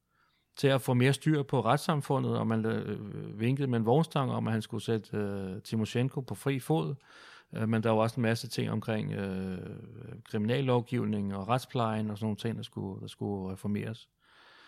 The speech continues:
Øh, og i de to år, øh, der nåede Putin at vågne op, og så han kunne ligesom se, at han, at Ukraine var ved at glide ham af, af hænde.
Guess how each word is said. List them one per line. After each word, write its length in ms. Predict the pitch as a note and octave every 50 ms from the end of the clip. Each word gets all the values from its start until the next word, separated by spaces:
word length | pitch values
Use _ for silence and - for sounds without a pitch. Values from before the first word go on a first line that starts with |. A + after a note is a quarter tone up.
| - - - - _ -
Øh, 280 | - A2+ A2 G#2+ G#2 G2+ G2+
og 100 | - A2+
i 20 |
de 120 | G#2+ C#3 F#3
to 280 | F#3 - F#3+ F3+ D#3+
år, 400 | C3 A#2+ A#2+ A#2+ A#2+ A#2 - _ _ _ - - _ _ _ _ _ _ -
øh, 480 | C3+ B2 A#2 A2+ A2 G#2+ G#2+ G#2 G2+ F#2+ - -
der 80 | - C3+
nåede 280 | C#3 C3+ C3+ C3+ C3+ C3
Putin 400 | - - D#3+ F#3 F#3 - G3+ F3+
at 120 | C#3+ A#2+
vågne 260 | A#2+ A#2 A2+ A2 G#2
op, 200 | G#2+ B2 C3+ - - - _ _ _ _ _ _ _ _ _ _ _ _ _ _ _ _ _ _ _ _ _ _ _ _ _
og 140 | - C3 A#2
så 140 | - - B2+
han 120 | A#2+ A2+
kunne 100 | A#2+ B2+
ligesom 240 | B2+ C3+ B2 D3 C3+
se, 140 | - - D#3+ D#3 C#3+ B2+
at 120 | A#2+ A2
han, 160 | - B2 A#2+
at 200 | A#2+ A#2 A2+ A2+
Ukraine 420 | A2+ A#2 A2+ - A#2+ A#2 B2 C3+ C3+
var 60 | B2
ved 80 | A#2 A2
at 80 | A#2+
glide 220 | A2+ B2+ C3 C3 A#2
ham 160 | A#2 A2+ A2+
af, 260 | A2 G#2 G2+ G#2 -
af 120 | - A2 A2
hænde. 340 | G#2+ A2+ G#2+ A2+ C3 D3